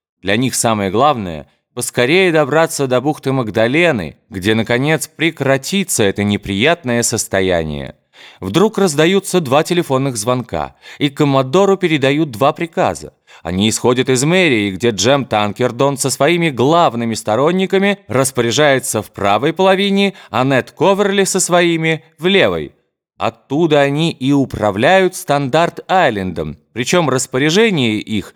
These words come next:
что неудивительно, во всём противоречат друг другу. В это самое утро вопрос о маршруте, который, казалось бы, не должен был вызвать разногласий между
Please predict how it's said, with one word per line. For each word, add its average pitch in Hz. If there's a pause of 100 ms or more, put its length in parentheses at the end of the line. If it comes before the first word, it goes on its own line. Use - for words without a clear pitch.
(140)
что -
неудивительно, 95 (200)
во 127
всём 196
противоречат 180
друг 107
другу. 87 (420)
В 92
это 117
самое 98
утро 123 (220)
вопрос 120
о 120
маршруте, 123
который, 110
казалось 123
бы, 127
не 156
должен 131
был 110
вызвать 98
разногласий 104
между 104